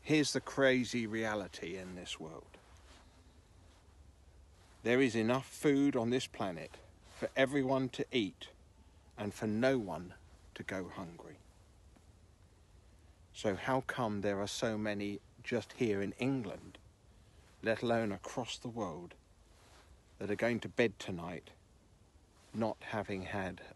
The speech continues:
a meal today? Psalm eight,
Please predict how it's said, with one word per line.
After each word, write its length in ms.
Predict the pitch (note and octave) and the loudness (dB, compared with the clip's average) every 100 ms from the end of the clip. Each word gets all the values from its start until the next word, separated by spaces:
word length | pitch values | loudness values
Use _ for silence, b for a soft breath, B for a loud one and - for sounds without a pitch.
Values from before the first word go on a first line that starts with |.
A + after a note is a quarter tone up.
| - | -8
a 100 | G2 | -6
meal 500 | G2 G2+ F#2+ F#2 F2+ | -4 -6 -8 -10 -12
today? 400 | - - F3 - - - - - - - - - - - - - - - - - - - - - - - - - - - - - - - - - - - | -12 -10 -10 -12 -16 -20 -20 -20 -20 -20 -20 -20 -20 -20 -20 -20 -20 -20 -20 -20 -20 -20 -20 -20 -20 -20 -20 -20 -20 -20 -20 -20 -20 -20 -20 -20 -20 -14
Psalm 500 | - C#3 C#3 C#3 C3 - | -2 4 6 6 4 2
eight, 360 | B2+ A#2 - | 0 0 -8